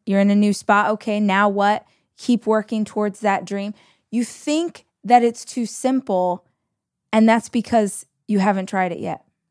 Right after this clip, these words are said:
That's because maybe you tried it and you didn't keep going. Because I am telling you, it's the simple stuff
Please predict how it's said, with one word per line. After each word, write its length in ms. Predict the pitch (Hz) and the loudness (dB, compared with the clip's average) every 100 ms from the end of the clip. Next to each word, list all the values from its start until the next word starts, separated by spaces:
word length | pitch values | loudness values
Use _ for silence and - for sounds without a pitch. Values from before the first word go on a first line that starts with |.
| _ _ _ | _ _ _
That's 240 | 233 226 - | 0 2 0
because 560 | 226 - 214 202 - _ _ - | -4 0 0 0 -4 _ _ -4
maybe 180 | 226 214 | -2 0
you 80 | 220 | -2
tried 320 | - 214 214 | 0 0 2
it 160 | 196 - | 0 -2
and 320 | 190 185 - | -4 -4 -4
you 100 | 202 | -4
didn't 360 | 202 185 185 _ _ _ | -2 -4 -8 _ _ _
keep 260 | - 208 | -10 -8
going. 440 | 208 185 180 - 175 _ _ _ _ _ _ | -4 -6 -6 -14 -18 _ _ _ _ _ _
Because 240 | 208 202 220 | -2 0 2
I 80 | |
am 140 | 208 202 | 0 -2
telling 460 | - 220 220 220 | -4 -2 0 0
you, 220 | 208 185 - | -2 -4 -8
it's 200 | 180 - | -12 -10
the 120 | 180 | -12
simple 460 | - - 196 196 196 | -8 -4 -4 -4 -10
stuff 480 | - 180 180 - | -6 -6 -6 -10